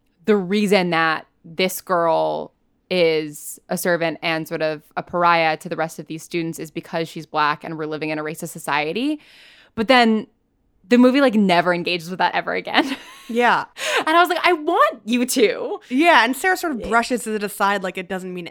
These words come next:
Speaker 2: anything.
Speaker 1: Yeah,
Speaker 2: She's like, "And
Speaker 1: she's
Speaker 2: why,
Speaker 1: just
Speaker 2: and why should that matter? I'm, surely my father will adopt her when he comes back."
Speaker 1: Right, which, like, he does. But it's like, but it's, I, I would have loved to have seen, like, a little bit more engagement with that. 'Cause I actually think that, like, this is an age group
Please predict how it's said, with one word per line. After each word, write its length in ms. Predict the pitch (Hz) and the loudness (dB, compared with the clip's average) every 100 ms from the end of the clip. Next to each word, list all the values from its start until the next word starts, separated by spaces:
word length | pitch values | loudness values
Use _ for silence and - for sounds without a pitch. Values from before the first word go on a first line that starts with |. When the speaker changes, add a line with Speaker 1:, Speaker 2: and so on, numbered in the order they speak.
| - | -12
Speaker 2:
anything. 600 | 185 175 170 - - 226 | -10 -10 -12 -14 -14 -14
Speaker 1:
Yeah, 480 | 233 269 403 359 - | -2 4 6 6 6
Speaker 2:
She's 80 | - | 2
like, 100 | 349 | 2
"And 60 | 320 | 4
Speaker 1:
she's 60 | |
Speaker 2:
why, 60 | 349 | 4
Speaker 1:
just 100 | 392 | 4
Speaker 2:
and 140 | 330 | 4
why 180 | 302 440 - | 6 6 4
should 180 | 403 269 | 2 4
that 300 | 320 381 302 | 4 4 2
matter? 400 | 233 190 185 - | 0 0 -2 -4
I'm, 120 | 269 | -6
surely 360 | - 370 415 403 | -2 0 2 2
my 360 | 226 202 202 - | 2 2 0 -6
father 500 | - 226 226 247 220 | -4 2 2 2 0
will 140 | 214 | 0
adopt 360 | 196 196 277 - | 0 -2 -4 -4
her 180 | 202 185 | -8 -6
when 180 | 185 185 | -8 -10
he 120 | 185 | -10
comes 280 | - 180 - | -12 -14 -6
back." 540 | 208 247 180 247 - _ - | 0 0 0 -6 -14 _ -2
Speaker 1:
Right, 280 | 294 349 - | 4 4 6
which, 200 | 311 370 | 4 6
like, 140 | 359 | 4
he 180 | - 285 | 2 4
does. 460 | 254 330 190 262 233 | 6 6 6 0 2
But 140 | 269 | 4
it's 120 | 285 | 4
like, 160 | 285 226 | 2 4
but 100 | 294 | 2
it's, 200 | 285 - - | 0 -2 0
I, 120 | 277 | 2
I 100 | 254 | 4
would 80 | 294 | 4
have 160 | 302 226 | 2 2
loved 220 | 269 277 | 0 0
to 80 | 330 | -4
have 140 | 294 | -6
seen, 460 | - - 208 214 202 | -8 -6 -4 -2 -2
like, 200 | 185 160 190 | -4 -4 -2
a 80 | |
little 300 | 190 175 180 | -2 0 -2
bit 180 | 175 175 | -2 -4
more 200 | 185 175 | -2 -2
engagement 400 | 170 170 180 220 | -4 -4 -6 -4
with 60 | 196 | -2
that. 140 | 165 | -2
'Cause 100 | 208 | 2
I 40 | 285 | 0
actually 220 | 320 311 | 0 -2
think 140 | 262 | -2
that, 120 | 202 | -2
like, 260 | 196 175 - _ _ _ _ | 0 -2 -4 _ _ _ _
this 200 | 233 - - | -2 -2 -4
is 120 | 233 | -2
an 100 | 294 | -2
age 300 | 165 175 156 | -4 -8 -10
group 400 | 175 175 160 | -10 -8 -10